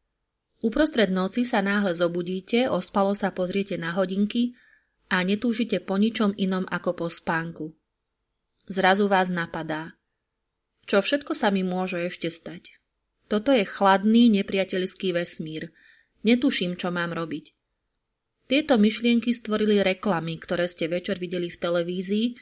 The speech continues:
ale vy si toho vôbec nie ste vedomí. A tie ďalšie podnietili slová z vašej motivačnej nahrávky. „Nič na svete nie je isté.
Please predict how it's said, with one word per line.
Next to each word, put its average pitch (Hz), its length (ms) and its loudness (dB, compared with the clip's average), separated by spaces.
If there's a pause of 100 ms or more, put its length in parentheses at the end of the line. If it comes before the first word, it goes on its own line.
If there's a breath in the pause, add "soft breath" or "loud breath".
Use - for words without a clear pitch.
(500 loud breath)
ale 185 240 2
vy 220 160 0
si - 160 -2
toho 202 240 0
vôbec 190 480 0
nie 180 240 -2
ste - 160 -6
vedomí. 165 560 -4 (800)
A 185 160 2
tie 196 160 2
ďalšie 240 480 2
podnietili 196 560 0
slová 190 480 2
z 185 80 -2
vašej 180 320 -2
motivačnej 180 640 -4
nahrávky. 165 720 -4 (800)
„Nič 240 240 4
na 190 160 2
svete 226 400 0
nie 185 420 2
je - 20 -2 (200)
isté. 156 260 -8